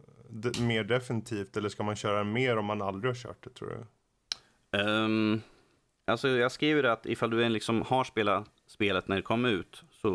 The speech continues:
Speaker 2: och vill plocka upp det för nostalgi, definitivt. Är du nyfiken på spelserien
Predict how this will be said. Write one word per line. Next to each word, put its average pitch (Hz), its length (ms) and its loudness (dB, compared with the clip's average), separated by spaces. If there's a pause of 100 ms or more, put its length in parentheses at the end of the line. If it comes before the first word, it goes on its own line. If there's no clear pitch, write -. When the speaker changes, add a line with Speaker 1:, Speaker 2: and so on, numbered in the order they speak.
Speaker 2:
och 101 360 0
vill 98 80 -4
plocka 101 220 -2
upp - 100 -6
det 95 60 -4
för 107 80 -2
nostalgi, 107 600 -2
definitivt. - 500 -4
Är - 60 4
du 120 60 4
nyfiken 143 640 0
på 127 100 -6
spelserien 92 840 0